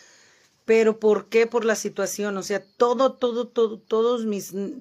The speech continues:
todos mis nervios, todas mis hormonas alteradas, todo eso, ustedes saben que van aquí. Entonces, eh,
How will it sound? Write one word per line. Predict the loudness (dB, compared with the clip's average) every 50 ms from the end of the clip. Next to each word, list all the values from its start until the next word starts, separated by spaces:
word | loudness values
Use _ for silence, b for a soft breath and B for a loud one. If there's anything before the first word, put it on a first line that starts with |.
| -8 -4
todos | -2 -2 0 -2
mis | -2 -4 -4
nervios, | -4 -4 -4 -2 -2 -4 -4 -2 -2
todas | -2 -2 -2 -2
mis | -4 -6 -6 -8
hormonas | -8 -6 -6 -6 -6 -6 -6
alteradas, | -6 -8 -6 -6 -4 -4 -4 -2 -4 -6 -6 -8
todo | -8 -8 -6 -6
eso, | -8 -10 -10 -10 -12
ustedes | -12 -12 -10 -10 -8 -8 -8
saben | -10 -10 -10 -10 -12
que | -14 -14 -14
van | -12 -12 -12
aquí. | -14 -16 -16 -18 -18 -20 -20 b b b b b b b b b b b b b b b _ -10
Entonces, | -10 -8 -4 -2 -2 -2 -2 -2 -2 -2 -2 -4 -8 -12 -14 _ _ -6
eh, | -4 -2 -2 -2 -2 -2 -2 -2 -4 -4 -6 -10 -12